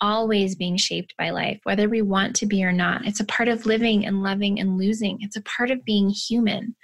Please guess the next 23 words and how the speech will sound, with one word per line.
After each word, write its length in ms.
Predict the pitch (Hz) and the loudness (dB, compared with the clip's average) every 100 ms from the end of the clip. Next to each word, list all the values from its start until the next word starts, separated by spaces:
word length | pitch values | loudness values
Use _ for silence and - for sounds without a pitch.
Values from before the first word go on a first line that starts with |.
| - | -2
Life 360 | 208 240 269 - - | 0 0 -2 -6 0
leaves 380 | 220 233 226 | 2 2 0
its 220 | - 208 196 | -4 -4 0
mark. 320 | 196 208 - - - - | 2 0 -4 -14 -8 0
Relationships 720 | 202 208 220 247 247 233 - | 2 2 2 0 0 -2 -4
do 220 | 196 190 | -4 -2
too. 340 | - - 240 - - 208 _ _ - | -2 -2 -2 -4 -10 -16 _ _ -4
Our 140 | 220 | -2
experiences 800 | 226 - - 214 233 220 196 196 | -2 -2 0 2 2 0 0 0
shape 420 | - 208 208 214 | 0 2 0 0
our 140 | 196 196 | -2 2
view 240 | 196 196 | 2 2
of 100 | 190 | 0
the 120 | 190 | -4
world, 420 | 185 185 190 185 | -4 -2 -2 -2
who 220 | - - 233 | -2 0 0
we 120 | 240 | 2
are 260 | - 196 208 | 2 2 2
and 220 | 202 190 | 0 -2
what 120 | 190 | -2
we're 120 | - | -4
passionate 560 | 202 - 220 - 208 - | -4 -2 -2 -2 -2 -2
about, 320 | 214 - - | -4 -6 -10